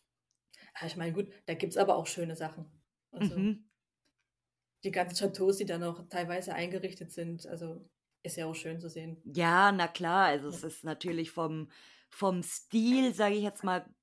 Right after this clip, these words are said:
Speaker 2: komplett anders als,
Speaker 1: Mhm.
Speaker 2: es ist eigentlich, man kann das eigentlich mit, mit gar nichts anderem vergleichen, finde ich.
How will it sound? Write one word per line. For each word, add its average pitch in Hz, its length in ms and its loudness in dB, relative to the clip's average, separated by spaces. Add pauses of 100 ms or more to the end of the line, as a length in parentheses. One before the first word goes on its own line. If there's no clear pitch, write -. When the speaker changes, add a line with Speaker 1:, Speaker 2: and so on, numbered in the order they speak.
Speaker 2:
komplett 165 680 -2
anders 160 440 0
als, - 460 -4 (140)
Speaker 1:
Mhm. - 120 -16
Speaker 2:
es 156 120 -12
ist 233 220 0
eigentlich, 208 500 6 (400)
man 202 180 4
kann 240 280 8
das 208 180 6
eigentlich 180 400 0
mit, 180 180 -2
mit 180 340 -4
gar 185 200 4
nichts 190 260 -2
anderem 190 440 2
vergleichen, 180 640 2
finde 156 320 -4
ich. 131 440 -6